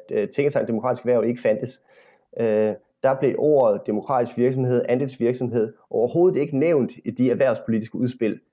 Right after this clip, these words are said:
som alle ordførerne kørte. Der har ikke, i de sidste, de tre år forud for det, det er op til to tusind og atten, øh, de tre år forud for, så var det ikke nævnt en eneste gang. Øh,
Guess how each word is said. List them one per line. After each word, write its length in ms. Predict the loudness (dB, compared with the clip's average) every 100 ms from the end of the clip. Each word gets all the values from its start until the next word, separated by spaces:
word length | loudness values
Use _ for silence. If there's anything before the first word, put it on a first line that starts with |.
| _
som 180 | -4 0
alle 260 | 2 2 2
ordførerne 380 | -2 0 -2 -2
kørte. 300 | 0 -2 0
Der 80 |
har 80 | -4
ikke, 200 | -4 -6
i 40 | -6
de 120 | -6
sidste, 440 | -2 0 0 -4 -14
de 60 |
tre 280 | -6 -4 2
år 140 | 2
forud 340 | 2 2 2 0
for 60 |
det, 300 | -2 -2 -2 -4
det 80 | -4
er 40 |
op 160 | -4 -4
til 300 | -4 -4 -6 _ _
to 140 | -4
tusind 240 | -4 -6 -4
og 60 |
atten, 300 | -2 -2 -6 -12 _ _ -2
øh, 200 | 2 0 -2
de 60 | -8
tre 260 | -2 0
år 100 | 0
forud 340 | 0 2 2 0
for, 140 | -4
så 100 | -2
var 40 | -4
det 80 |
ikke 120 | -2 0
nævnt 200 | 0 0
en 80 |
eneste 340 | 0 0 0 -4
gang. 200 | -8 -8 _ _ _ _ -4
Øh, 320 | 0 2 2